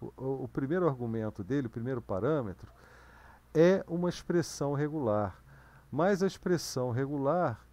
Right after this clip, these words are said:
eu não sei se a gente pode expandir uma variável especial, como, por exemplo, o número do primeiro campo. Seria um teste interessante,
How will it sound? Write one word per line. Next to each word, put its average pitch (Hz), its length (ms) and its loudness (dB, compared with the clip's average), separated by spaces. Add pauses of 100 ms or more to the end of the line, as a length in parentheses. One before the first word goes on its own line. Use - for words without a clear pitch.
(480)
eu 160 340 6
não 180 460 0
sei 165 580 2
se 139 160 -2
a - 20 0
gente 139 280 -4
pode 139 320 0
expandir 135 520 -4
uma 147 160 0
variável 131 520 2
especial, 120 560 -2
como, 117 260 -4
por 139 180 -4
exemplo, 135 440 -4
o 139 40 -10
número 131 300 -4
do 135 100 -4
primeiro 139 400 -4
campo. 117 380 -2
Seria 139 260 -2
um 160 60 -2
teste 151 400 -2
interessante, 156 720 -2